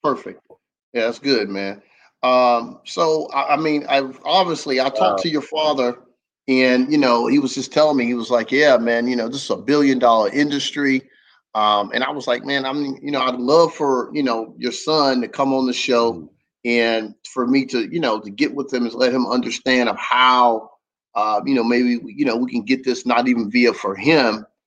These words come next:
Speaker 1: in your business, but just to get it out here to this younger generation so that with that, whatever they're encouraged with, with this, with the sneaker,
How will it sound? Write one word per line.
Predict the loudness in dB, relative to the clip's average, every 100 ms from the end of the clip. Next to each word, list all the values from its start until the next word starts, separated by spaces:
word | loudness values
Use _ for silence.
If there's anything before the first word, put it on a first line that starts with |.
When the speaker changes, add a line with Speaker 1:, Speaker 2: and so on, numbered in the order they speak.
| _ _ -8
Speaker 1:
in | -4 4
your | 4
business, | 4 2 2 0 -6 -6
but | -4 -4 -4
just | -10 -8
to |
get | -2 0
it | 2
out | 0 0
here | -2 -2
to | -6
this | -10 -10 -2
younger | -2 0 -6
generation | -6 -2 2 4 4 2 -4
so | -4 0
that | 0 0
with | -6 -8 -4
that, | -4 -4 -8 _
whatever | 0 4 4 4 0 0 -6 _ _ -2
they're | 2 2
encouraged | 0 -2 2 4 4 2
with, | 0 -2 -6
with | -12
this, | -12 -12
with | -12 -14
the | -16
sneaker, | -8 0 0 2 -2 -4 -6